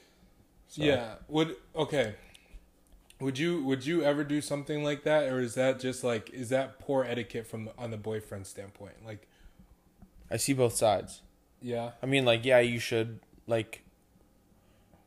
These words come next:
Speaker 1: run with your girlfriend, 'cause, like, I feel like it depends on what she thinks.
Speaker 2: Yep.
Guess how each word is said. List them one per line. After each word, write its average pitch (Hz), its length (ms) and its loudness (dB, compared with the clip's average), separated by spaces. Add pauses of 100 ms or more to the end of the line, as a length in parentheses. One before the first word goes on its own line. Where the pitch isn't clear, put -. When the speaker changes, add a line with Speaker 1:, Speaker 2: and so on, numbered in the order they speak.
Speaker 1:
run 117 200 4
with 113 120 0
your 120 100 -2
girlfriend, 117 560 0 (280)
'cause, 110 200 -2
like, 95 220 2
I 98 80 0
feel 104 180 -2
like 95 160 -2 (300)
it 127 120 -10
depends 139 360 2
on 117 120 2
what 110 140 0
she 127 140 -2
thinks. 135 400 -6 (280)
Speaker 2:
Yep. 113 220 -10